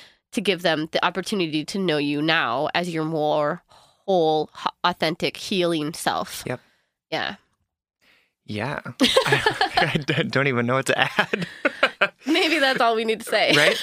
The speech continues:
Speaker 1: <laughs>
Speaker 2: I will just say one thing. Um, you know,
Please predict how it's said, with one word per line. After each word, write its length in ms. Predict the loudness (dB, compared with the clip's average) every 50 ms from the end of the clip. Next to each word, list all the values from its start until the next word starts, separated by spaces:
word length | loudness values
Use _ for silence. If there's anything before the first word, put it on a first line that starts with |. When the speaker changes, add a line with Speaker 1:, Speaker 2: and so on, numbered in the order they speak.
| 2 2 2 0
Speaker 1:
<laughs> 220 | 2 0 0 2
Speaker 2:
I 80 | 2 2
will 160 | 4 2 0
just 180 | 0 0 0 2
say 120 | 2 2
one 480 | 2 0 -4 -2 2 2 2 2 2 0
thing. 460 | 0 2 2 2 2 2 -2 -4 -8 _ _ _ _ _ -2 0
Um, 420 | 2 4 4 2 2 0 -4 -8 -12 _ _ _ _ _ _ _ _ _ _ _ _ _ _ _ _ _ _ _
you 100 | -2 0
know, 80 | 0